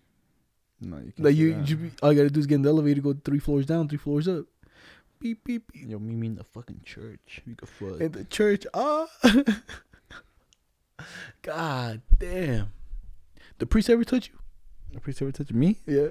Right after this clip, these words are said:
Speaker 1: No. What
Speaker 2: Not
Speaker 1: the
Speaker 2: you?
Speaker 1: heck? No.
Speaker 2: Do you think
Speaker 1: Never.
Speaker 2: people admit that shit?
Speaker 1: Yeah, people admit it, but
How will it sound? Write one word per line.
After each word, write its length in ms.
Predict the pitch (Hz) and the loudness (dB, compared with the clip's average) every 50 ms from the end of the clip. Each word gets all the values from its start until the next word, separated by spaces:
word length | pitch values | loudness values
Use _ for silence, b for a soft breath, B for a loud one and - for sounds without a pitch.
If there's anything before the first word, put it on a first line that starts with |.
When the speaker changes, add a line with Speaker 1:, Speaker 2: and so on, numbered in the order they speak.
| - - | -2 -4
Speaker 1:
No. 220 | 170 190 151 117 | -4 -4 -4 -4
What 120 | 151 170 | -2 2
Speaker 2:
Not 120 | 160 175 190 | 4 4 6
Speaker 1:
the 40 | 208 | 6
Speaker 2:
you? 160 | 233 254 247 | 6 6 4
Speaker 1:
heck? 240 | 214 147 143 135 - | 2 -2 -6 -10 -10
No. 500 | 156 160 180 185 156 131 113 110 113 117 120 - _ _ - - | -10 -8 -6 -4 -4 -4 -4 -6 -6 -8 -12 -18 _ _ -12 -4
Speaker 2:
Do 120 | 151 143 160 | 0 2 4
you 60 | 156 | 6
think 20 | |
Speaker 1:
Never. 140 | 190 226 214 | 8 8 10
Speaker 2:
people 220 | 220 254 240 226 202 | 10 10 10 10 8
admit 220 | 196 208 254 240 | 8 8 6 4
that 160 | 247 254 254 | 2 0 0
shit? 260 | - - 247 - - _ _ _ _ _ _ _ _ - - - _ _ _ | 0 -4 -8 -10 -12 _ _ _ _ _ _ _ _ -20 -20 -20 _ _ _
Speaker 1:
Yeah, 140 | - - - | -10 -8 -8
people 200 | - - 190 143 | -4 -2 0 0
admit 240 | 101 98 113 131 123 | 0 2 2 4 4
it, 120 | 110 95 | 4 4
but 280 | 92 104 101 98 98 - | 4 2 2 2 0 -2